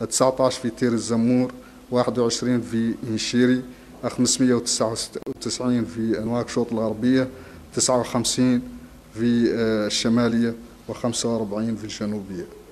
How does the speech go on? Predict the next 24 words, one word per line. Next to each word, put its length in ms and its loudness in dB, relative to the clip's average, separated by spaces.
هكذا 460 8
يكون 360 4
مجمل 280 4
الفحوصات 720 2
منذ 200 4
بداية 440 4
الجائحة 600 2
مية 260 2
وأربعة 340 2
وسبعين، 500 -2
أربعة 480 -4
وسبعين 460 2
ألف 260 0
وتسعمية 540 0
واثنين 260 0
وسبعين، 560 -2
منها 520 2
مية 320 2
وتسعة 460 0
وأربعين 540 0
ألف 340 -6
وثلاثمية 540 0
وثمانية 400 0
وتسعين 540 -4